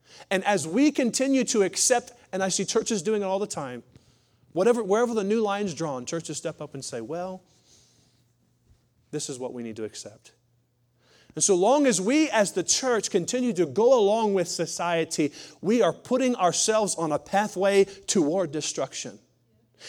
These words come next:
So if we're going to have the morality the Bible teaches us we ought to hold to, there has to be something that we stand with that doesn't move. There has to be a line that's drawn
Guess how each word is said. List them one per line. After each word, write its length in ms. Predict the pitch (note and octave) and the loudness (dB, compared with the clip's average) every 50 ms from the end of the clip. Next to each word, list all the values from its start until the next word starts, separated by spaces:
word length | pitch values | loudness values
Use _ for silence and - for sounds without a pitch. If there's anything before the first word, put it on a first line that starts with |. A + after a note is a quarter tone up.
| - - | -8 -2
So 180 | - - C4 A#3 | 4 8 8 8
if 100 | F3 D#3+ | 8 6
we're 180 | A3 D#4+ E4+ | 2 2 4
going 300 | C4 E4 E4 E4 D#4+ C#4 | 6 6 6 6 6 4
to 60 | C4+ | 4
have 640 | G#3+ F3+ B3+ C#4+ C#4 A#3 F3+ D3+ D3+ D3 E3 F#3 F#3 - _ _ _ _ _ - | 2 4 4 4 6 6 4 2 0 0 0 -2 -4 -4 _ _ _ _ _ -16
the 200 | D#3 E3 G3+ F#3+ | 0 2 2 4
morality 640 | G3 G3 G3+ A3 B3+ D4+ E4+ F4 D#4+ - C#4+ C#4 | 6 6 6 8 8 8 8 6 6 4 4 4
the 140 | G#3+ A#3+ A3 | 6 4 6
Bible 340 | F3 A#3 C4 D#4 D4+ D4+ A#3 | 6 8 8 8 8 6 2
teaches 400 | - - D4 D4 - - A3+ G3+ | 2 2 2 2 2 0 2 2
us 160 | A3+ G#3+ - | 2 2 4
we 140 | F#3 G#3+ G#3+ | 6 6 6
ought 240 | G#3+ C4 D4 C#4+ - | 8 6 4 4 2
to 100 | B3+ G#3 | 0 2
hold 260 | F#3 A3 A#3 A#3 - | 4 6 4 4 4
to, 180 | - G#3 F#3 D#3 - - - - | 4 2 2 2 2 -6 -16 4
there 140 | - A#3+ A3+ | 6 6 6
has 340 | F3+ G3+ D#4+ F#4+ E4+ - - | 8 8 8 8 8 8 6
to 80 | - B3+ | 0 2
be 180 | G3 D#4+ D#4+ D4+ | 6 6 6 6
something 840 | - - - - - E4+ F#4 F4 - - - F#3 C#3 G#2 F#2+ - - _ _ _ _ _ _ _ _ _ _ _ _ _ _ _ _ _ _ _ _ _ | 6 4 4 8 10 10 8 8 6 -2 -4 -4 -4 -4 -8 -14 -16 _ _ _ _ _ _ _ _ _ _ _ _ _ _ _ _ _ _ _ _ _
that 200 | - A3 G3 E3 | 4 6 6 6
we 160 | F#3 C#4 F4 E4+ | 8 8 10 10
stand 560 | - - - - E4 F4+ F4 E4+ C4+ G#3+ E3 | 10 8 6 8 8 10 10 8 8 4 2
with 480 | E3 D3+ B2 A2+ C#3+ - - - - _ _ _ _ _ _ _ _ | 0 0 0 -2 -4 -10 -20 -20 -20 _ _ _ _ _ _ _ _
that 280 | - B3+ A3+ - C#3+ C3 | 4 4 4 4 2 6
doesn't 400 | - D4+ D#4 A#3 - B3+ A#3+ B3 | 6 8 8 8 6 6 4 4
move. 520 | B3+ D4 C#4 A3+ D#3+ B2+ C#3 - - - _ _ _ _ _ _ _ _ _ _ - - - | 4 4 4 4 2 0 -6 -14 -20 -20 _ _ _ _ _ _ _ _ _ _ -20 -10 6
There 140 | - D4 C4 | 8 8 8
has 300 | A3+ D4+ F#4+ F#4 D#4 - | 10 10 8 10 8 8
to 80 | - C#4+ | 2 2
be 120 | A3 E4 | 8 10
a 80 | D4+ C4+ | 10 10
line 420 | B3 B3 C#4 D#4 F4+ F#4+ G4 F4+ | 12 10 10 10 10 8 8 6
that's 220 | E4+ D#4 A#3 - - | 4 4 2 2 2
drawn 680 | F#3+ C#4 E4 E4 D4+ C4 G#3+ E3 D3 C#3+ D#3+ F#3 G#3 | 4 6 6 8 8 6 4 4 0 -4 -6 -10 -10